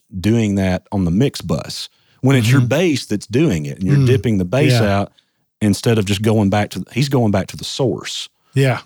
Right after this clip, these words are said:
Speaker 2: right.
Speaker 1: So
Speaker 2: Good
Speaker 1: I, I
Speaker 2: point,
Speaker 1: find
Speaker 2: yeah.
Speaker 1: that just
Speaker 2: And, and don't
Speaker 1: duh.
Speaker 2: get caught up in it when you're trying to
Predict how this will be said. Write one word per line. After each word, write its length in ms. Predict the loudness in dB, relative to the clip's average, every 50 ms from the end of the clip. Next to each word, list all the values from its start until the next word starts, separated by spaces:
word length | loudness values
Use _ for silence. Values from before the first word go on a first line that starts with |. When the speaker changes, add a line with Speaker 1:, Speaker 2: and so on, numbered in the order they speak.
| -6 -2
Speaker 2:
right. 100 | 0 0
Speaker 1:
So 200 | 2 2 2 2
Speaker 2:
Good 60 | 0
Speaker 1:
I, 40 | 0
I 40 | 0
Speaker 2:
point, 240 | 2 2 2 2 2
Speaker 1:
find 260 | 2 2 2 2 2
Speaker 2:
yeah. 80 | 2
Speaker 1:
that 180 | 0 0 -4 _ _ _ _ _ _ _ -6
just 280 | -2 -2 -2 -2 -2 0
Speaker 2:
And, 240 | 0 0 0 0 0
and 180 | 2 2 2
don't 140 | 4 4 4
Speaker 1:
duh. 100 | 4 4 4 4 2 0
Speaker 2:
get 40 |
caught 320 | 0 0 0 2 2 2 2
up 220 | 2 0 0 0
in 100 | 0 0 0
it 160 | 0 -2 -4 -2
when 180 | 0 0 2
you're 100 | 2 0
trying 300 | -2 -2 -2 0 0 2
to 160 | 0 0 -2